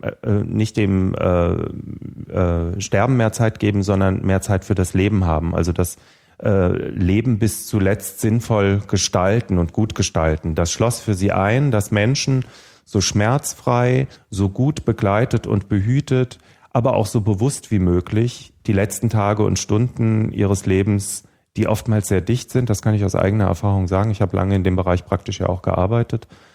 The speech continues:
ähm, zu gestalten, auch noch letzte Dinge zu lösen, ähm, in Angriff zu nehmen und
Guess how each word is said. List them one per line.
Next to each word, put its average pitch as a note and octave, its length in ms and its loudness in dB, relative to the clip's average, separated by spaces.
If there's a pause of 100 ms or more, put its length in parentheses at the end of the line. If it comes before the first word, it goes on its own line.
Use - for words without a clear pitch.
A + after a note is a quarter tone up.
(340)
ähm, G2 400 2
zu G#2+ 180 -2
gestalten, G#2+ 680 0
auch A2+ 200 2
noch A2+ 180 2
letzte G#2+ 340 0
Dinge C#3 420 2
zu - 200 -4
lösen, D#3 640 0 (400)
ähm, G#2 360 2
in G2+ 160 0
Angriff C3 460 0
zu - 160 -4
nehmen A#2 400 2
und G#2+ 400 -2